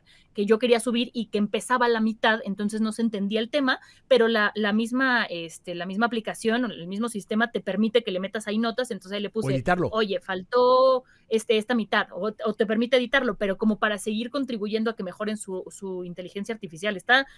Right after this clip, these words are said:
Speaker 1: sorprendente, Juan, me parece una herramienta prácticamente indispensable ya.
Speaker 2: Sí, sí, Opus Pro es, es súper importante, tiene una versión gratuita y luego tiene una versión de paga. Realmente la diferencia entre una y otra es el número de minutos que usted puede editar.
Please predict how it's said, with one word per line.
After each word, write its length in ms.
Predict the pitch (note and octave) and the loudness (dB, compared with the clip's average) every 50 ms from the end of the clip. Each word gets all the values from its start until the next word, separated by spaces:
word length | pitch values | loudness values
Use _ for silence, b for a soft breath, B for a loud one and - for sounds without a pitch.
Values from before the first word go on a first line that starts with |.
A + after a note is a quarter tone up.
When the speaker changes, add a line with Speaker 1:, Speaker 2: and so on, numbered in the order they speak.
| B B B | B B B
Speaker 1:
sorprendente, 680 | _ - B3+ A3+ - - G3+ G3 G3+ A#3+ C4 B3 - | _ 4 4 4 6 0 0 2 2 2 2 2 -2
Juan, 220 | F3+ - G3 A3 C4 | -4 -4 -2 -2 -2
me 100 | B3 G#3+ | -2 -2
parece 260 | - F#3+ G#3+ G#3+ C#4 | -2 -4 -4 -2 -2
una 160 | C4+ B3+ A#3 | -2 0 -2
herramienta 640 | G#3+ F#3+ F#3 F3 F#3 G#3+ A3 A3+ G#3+ - B3+ B3 - - _ _ _ _ _ | -2 -2 -6 -6 -4 -4 -4 -2 0 0 0 0 -2 -6 _ _ _ _ _
prácticamente 500 | - A#3 B3 - F#4+ F#4 A#3 B3 B3+ D4+ | -4 -4 -4 -2 -4 -4 -2 -2 -2 -2
indispensable 720 | D#4+ C4 G#3+ - _ F3 D#3+ D#3+ - B3+ E4+ F4 A3 D#3+ | -2 -2 -4 -4 _ -10 -10 -6 -6 -4 -4 -4 -6 -6
ya. 100 | D#3+ D#3 | -6 -6
Speaker 2:
Sí, 260 | - - D3+ C3 G#2 - _ | -4 -2 -4 -4 -4 -10 _
sí, 200 | - - - C#3 - - | -2 0 0 0 -2 -2
Opus 340 | - F#3 - - - - - | -4 0 4 4 4 4 4
Pro 380 | - - - F#3 G3 G#3+ - - _ _ | 6 6 6 6 6 2 -4 -10 _ _
es, 300 | - D#3 D3+ - - - | -8 -6 -6 -6 -8 -6
es 100 | - D#3 | -6 -6
súper 380 | - - - F#3 G3+ F3 - F3+ | -6 -4 -2 -2 2 4 4 4
importante, 800 | D#3+ C#3 - - B2 A2+ - - D3+ D3 - - D#3 E3+ - - - | 4 2 -2 -4 -4 -4 -4 -4 -6 -6 -4 -2 -2 -2 -2 -4 -2
tiene 140 | - - E3 | 0 0 0
una 100 | E3+ D3 | 0 -2
versión 260 | C3+ - - D#3+ D#3 | -2 0 0 0 0
gratuita 480 | C#3 C3+ B2 - C#3 C3 - - D#3+ | 0 -2 -2 -2 -4 -4 0 0 0
y 40 | C#3+ | 0
luego 180 | B2 A#2+ B2+ B2+ | 2 0 -2 -2
tiene 140 | - C3+ C3+ | -2 -2 -2
una 60 | B2 | -2
versión 280 | A2+ G#2 - B2 A#2 | 0 0 0 0 0
de 80 | A2+ G#2+ | -4 -8
paga. 360 | - - A#2+ A#2 G#2+ F2 - b b b b b b b b | -4 -4 -4 -4 -4 -8 -12 b b b b b b b b
Realmente 280 | - C3+ D#3 D#3+ - D#3 | -4 -4 -4 0 2 2
la 40 | C#3+ | 2
diferencia 320 | C#3+ A2+ C3+ D3 C#3+ - | 2 0 -2 -4 2 2
entre 180 | - B2+ - D3 | 2 6 6 4
una 100 | D3 D3 | 4 4
y 100 | C#3+ C3+ | 0 0
otra 220 | C#3 C3 - D3 | -2 0 0 0
es 120 | C3+ B2+ B2+ | 2 4 2
el 100 | C3+ C3+ | 2 2
número 200 | C3+ C3 C#3 C#3+ | -2 -4 -4 -4
de 60 | C3+ | -4
minutos 360 | B2+ B2 B2 C3 A#2 - - | -4 -4 -6 -6 -6 -8 -10
que 60 | - | -10
usted 180 | - - - A2+ | -6 -4 -4 -4
puede 280 | - - B2+ A#2+ A#2 B2 | 0 0 0 0 2 2
editar. 460 | A#2+ - - D3+ C#3+ - - - | 0 2 2 0 0 0 0 -2